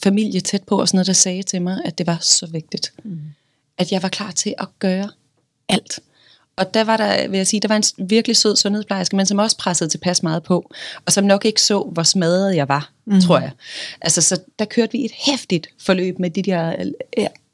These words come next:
Speaker 1: åndssvage ammemaskiner,
Speaker 2: Ja.
Speaker 1: pumpe, halløj, ikke?
Speaker 2: <laughs> Uha.
Speaker 1: Og så mange gange i døgnet, og op om natten, og sidde og pumpe ud, og alt det der. Og det, det, og det gjorde jeg, fordi jeg fik at vide, at det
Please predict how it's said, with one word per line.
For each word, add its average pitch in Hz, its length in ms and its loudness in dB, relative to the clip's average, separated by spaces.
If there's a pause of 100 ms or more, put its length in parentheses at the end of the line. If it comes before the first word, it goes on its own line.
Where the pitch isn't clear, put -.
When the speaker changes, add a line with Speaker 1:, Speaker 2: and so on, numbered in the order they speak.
(220)
Speaker 1:
åndssvage 202 680 2
ammemaskiner, 165 680 0
Speaker 2:
Ja. 208 80 4
Speaker 1:
pumpe, 202 260 2
halløj, 160 320 2
ikke? 208 240 2
Speaker 2:
<laughs> 220 120 4
Uha. 165 420 2
Speaker 1:
Og 214 60 4
så 185 260 4
mange 247 260 4
gange 220 220 0
i - 40 -4
døgnet, 202 400 2
og 196 200 -2
op 240 140 2
om 262 100 0
natten, 226 380 2
og 208 200 -2
sidde 226 200 -2
og 233 100 -10
pumpe 214 240 2
ud, 240 320 2
og 185 140 -2 (440)
alt 269 200 0
det 214 80 -2
der. 208 180 0 (120)
Og 190 160 -2
det, 233 180 -2 (160)
det, 220 580 2
og 202 120 -2
det 247 80 -2
gjorde 247 240 4
jeg, 269 100 -2
fordi 214 280 -2
jeg 196 100 0
fik 196 140 -2
at 190 80 -2
vide, 214 240 2
at 214 100 -6
det 190 340 4